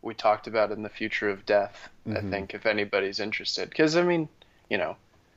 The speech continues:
Speaker 1: but you can get our opinions on that episode, but it's, I, I agree. Like, it's, you have your right to that. It doesn't necessarily constitute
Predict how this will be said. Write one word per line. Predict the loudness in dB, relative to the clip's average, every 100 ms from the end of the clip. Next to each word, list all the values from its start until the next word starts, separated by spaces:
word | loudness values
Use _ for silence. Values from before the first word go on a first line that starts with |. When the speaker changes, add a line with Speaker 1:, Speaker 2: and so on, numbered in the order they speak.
| _
Speaker 1:
but | 0 0 2
you | 4
can | 4 4
get | 6
our | 6
opinions | 4 0 -6 -6 -2
on | -2 0
that | 0 2
episode, | 0 -2 -2 -2 0
but | 0
it's, | 0 -2 -8 -10 0
I, | 4
I | 6 6
agree. | 4 -2 -10 -8
Like, | -10 -8
it's, | -10 -8 -8 -8 -12 -4
you | 0 4
have | 4 2
your | -2 0
right | -2 -4 -10
to | -10
that. | -8 -8
It | -4
doesn't | -4 -2 -4 -4
necessarily | -4 -4 -2 0 0
constitute | -2 -2 0 -4 -6 -8 -8